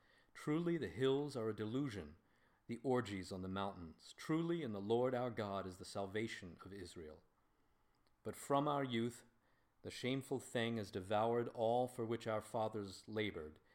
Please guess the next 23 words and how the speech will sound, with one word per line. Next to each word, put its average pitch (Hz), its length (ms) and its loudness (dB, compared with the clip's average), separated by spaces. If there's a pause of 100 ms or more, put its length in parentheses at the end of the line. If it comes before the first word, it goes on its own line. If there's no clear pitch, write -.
(360)
their - 120 -2
flocks 120 600 2
and 123 140 -2
their 117 140 -2
herds, 95 560 -4 (480)
their 98 120 -4
sons 131 720 0 (100)
and 113 260 2
their 110 80 2
daughters. 95 600 -2
Let 120 180 2
us 135 180 0
lie 123 220 4
down 120 320 0
in 104 80 -2
our 95 140 -4
shame, 78 440 -8 (600)
and 101 140 -2
let 123 200 0
our 110 140 2
dishonor 113 560 0
cover 107 420 -2
us. - 320 -12